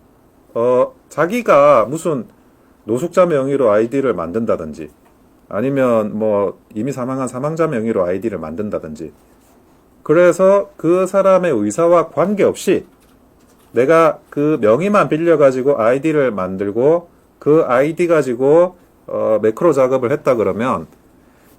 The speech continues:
그거는 당연히, 당연히 그거는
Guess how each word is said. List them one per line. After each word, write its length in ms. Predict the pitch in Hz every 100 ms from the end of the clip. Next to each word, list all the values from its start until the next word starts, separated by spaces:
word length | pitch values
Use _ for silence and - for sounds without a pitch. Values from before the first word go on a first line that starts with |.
| -
그거는 640 | 175 240 240 226 208 180 _ -
당연히, 580 | 113 135 220 226 92 - _ _ _ _ _ _ _ _ _ _ _
당연히 600 | 110 123 202 262 262 202
그거는 560 | 160 147 147 185 208